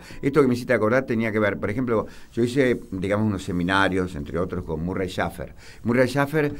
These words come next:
me hablaba, en, estoy hablando de hace más de veinte años ahora, hablaba de, el, de Hollywood y hablaba de muchos actores, de una polémica que había con la dicción del inglés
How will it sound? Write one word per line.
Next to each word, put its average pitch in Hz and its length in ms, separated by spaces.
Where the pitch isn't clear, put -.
me 110 100
hablaba, 123 300
en, 107 300
estoy 120 160
hablando 113 320
de 95 100
hace 90 200
más 87 220
de 80 60
veinte 73 320
años 71 320
ahora, 110 360
hablaba 127 460
de, 139 320
el, 95 540
de 98 180
Hollywood 131 600
y 98 80
hablaba 110 340
de 110 80
muchos 139 380
actores, 131 580
de 92 100
una 107 220
polémica 113 480
que 113 100
había 123 380
con 120 180
la 110 100
dicción 135 760
del 117 220
inglés 127 600